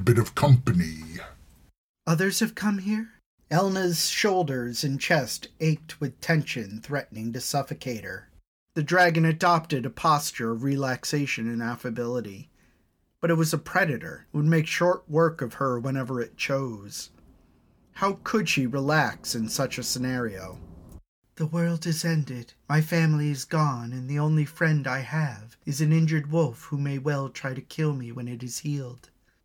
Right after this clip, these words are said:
Speaker 2: And it's the dragon I'm scared of?" The thought gave no relief to her panic.
Speaker 1: "There have been others over the centuries, but I slumbered long, and it appears they no longer come."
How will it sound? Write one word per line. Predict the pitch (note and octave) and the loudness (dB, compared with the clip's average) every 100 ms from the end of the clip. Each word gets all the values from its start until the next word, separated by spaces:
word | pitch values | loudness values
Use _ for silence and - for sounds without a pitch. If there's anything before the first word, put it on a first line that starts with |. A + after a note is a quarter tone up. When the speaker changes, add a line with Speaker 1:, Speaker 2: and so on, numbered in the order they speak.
| _ _ | _ _
Speaker 2:
And | C3 | -2
it's | D3+ - | -2 -2
the | - | -8
dragon | - A2 A#2+ C#3 D#3+ | -8 -6 -4 -2 -2
I'm | D3+ D3+ | -2 -2
scared | D#3 - D#3 D3 D3+ | -4 -4 -4 -4 -4
of?" | D#3+ E3 - _ _ _ _ _ _ _ _ _ _ _ _ _ - | -4 -6 -12 _ _ _ _ _ _ _ _ _ _ _ _ _ -12
The | |
thought | C3 F3 D#3+ D3+ | -2 2 2 2
gave | D3+ C3 B2 | -2 -4 -2
no | D3 D3 | 0 0
relief | B2 C3 C#3 A2 - - - | -2 -6 -6 -8 -12 -16 -12
to | A#2+ | -10
her | A2 B2 | -8 -8
panic. | - A#2+ A2+ G#2+ - - _ _ _ _ _ _ _ - | -8 -8 -8 -10 -16 -20 _ _ _ _ _ _ _ -6
Speaker 1:
"There | A#3+ | -2
have | G#3 | 0
been | F#3+ F#3 | 4 4
others | D#3+ C3+ A#2+ A2 | 6 4 4 2
over | C3+ A2+ A#2 | 0 0 0
the | A2 | -2
centuries, | - G2+ G2 F2+ G2 F2+ F#2 C#3 - - - _ _ _ _ _ _ _ _ _ _ _ | -2 -2 -2 -4 -4 -4 -4 -4 -6 -6 -10 _ _ _ _ _ _ _ _ _ _ _
but | - A#3+ | -2 4
I | G#3+ | 4
slumbered | - G3 F#3+ C#3+ C#3 G#2+ | 4 6 6 8 6 6
long, | B2+ C3+ B2 G2+ D#2+ - - - _ C#3+ | 8 8 8 6 0 -10 -16 -20 _ 0
and | C#3 C#3+ | 4 6
it | C3+ | 6
appears | C#3 B2+ E3+ C#3+ A2+ G#2+ - | 2 4 6 8 6 4 4
they | B2 | 4
no | A#2 A#2 | 6 6
longer | B2 A#2+ G#2+ F#2+ F2+ | 6 6 4 -2 -4
come." | - A2 F#2 D#2 - | -2 0 -2 -4 -10